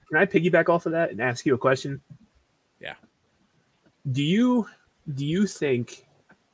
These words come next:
Speaker 1: that the coordinators make Nick Sirianni look good, or,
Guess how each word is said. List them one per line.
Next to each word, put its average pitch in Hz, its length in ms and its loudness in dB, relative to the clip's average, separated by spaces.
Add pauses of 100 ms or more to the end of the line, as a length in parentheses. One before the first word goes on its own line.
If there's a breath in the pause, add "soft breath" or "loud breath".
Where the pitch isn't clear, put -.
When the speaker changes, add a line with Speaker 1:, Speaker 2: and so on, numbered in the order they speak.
(120)
Speaker 1:
that 123 400 4 (120)
the 120 480 -2 (320)
coordinators 151 800 2
make 123 360 0
Nick 123 200 0
Sirianni 117 680 0
look 113 220 0
good, 143 360 2
or, 113 360 0